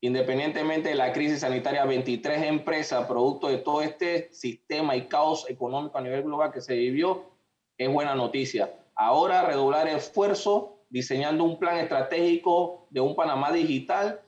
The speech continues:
y tratando de que el desarrollador maestro y el, la asociación de empresas jueguen un papel preponderante en este proyecto de atraer inversiones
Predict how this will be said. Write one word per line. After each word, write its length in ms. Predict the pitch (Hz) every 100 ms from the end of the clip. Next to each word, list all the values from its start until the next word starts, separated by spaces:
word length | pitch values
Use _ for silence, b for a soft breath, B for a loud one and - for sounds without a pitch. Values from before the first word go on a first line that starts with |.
| _
y 140 | - 135
tratando 580 | 131 127 127 156 160 160
de 240 | 139 139
que 340 | 139 131 127
el 120 | 127 123
desarrollador 680 | 123 127 127 135 147 165
maestro 800 | 160 156 165 160 - 127 127 - -
y 180 | 123 120
el, 640 | 123 120 120 117 113 110 - 123
la 560 | 120 120 117 113 110 - -
asociación 500 | 127 135 135 175 180
de 60 |
empresas 540 | 175 160 202 196 196 196 B B -
jueguen 240 | 147 170
un 140 | 170
papel 420 | 170 170 180 165 -
preponderante 1160 | 214 208 202 202 180 160 185 190 196 202 202 - _
en 220 | 131 127
este 240 | 143 139 175
proyecto 680 | - 131 151 160 - 170 165
de 140 | 165
atraer 380 | 175 160 165 143
inversiones 720 | 147 123 - 143 139 139